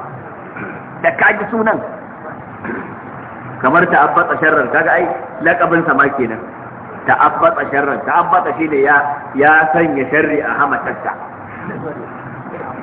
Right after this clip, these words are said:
Saboda haka zama sunayen su irin wannan ne. A sa sunan da na kasa gano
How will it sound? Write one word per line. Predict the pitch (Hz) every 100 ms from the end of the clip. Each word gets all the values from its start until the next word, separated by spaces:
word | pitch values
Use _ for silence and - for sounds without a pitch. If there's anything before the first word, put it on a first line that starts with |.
| - - - - - - - - - - - - - 139 131 - - - - - - - - - - - - - - -
Saboda | 165 190 175
haka | 165
zama | 170 180 165
sunayen | 175 180 165 170
su | 160 180
irin | 156
wannan | 135 123 135 123
ne. | 117 - - - - - - - - - - - - - - -
A | 98
sa | - 160 123 - - - -
sunan | - 170 185 180
da |
na | 151 160
kasa | 175 175 151
gano | 147 - 156